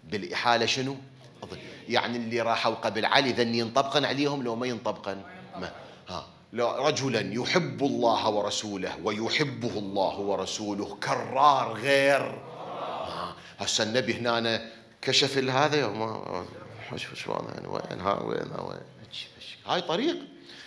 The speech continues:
مثلًا النبي يدز آيات مال براءة تنقرأ بمكة. النبي يدري هاي الآيات من يكون يقراها؟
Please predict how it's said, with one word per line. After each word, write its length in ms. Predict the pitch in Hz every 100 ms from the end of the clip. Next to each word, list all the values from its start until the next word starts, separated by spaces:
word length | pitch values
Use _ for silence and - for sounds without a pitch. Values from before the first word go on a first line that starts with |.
| - -
مثلًا 480 | 202 190 139 104 - - - - - _ _ _ -
النبي 500 | 151 175 202 196 175
يدز 200 | 175 202
آيات 640 | 160 180 175 185 208 208
مال 240 | 170 165 156
براءة 560 | 156 160 185 196 208
تنقرأ 480 | 208 190 180 196 196
بمكة. 520 | 196 - 160 - 98 87 - - - - _ _ _ _ _ _ _ _ _ _ _ _ _ _ _ _ 123
النبي 300 | 143 151 185
يدري 220 | 170 143
هاي 220 | 135 131
الآيات 640 | 127 127 131 147 170 170 -
من 140 | 156 180
يكون 240 | 175 151
يقراها؟ 560 | 123 117 110 107 110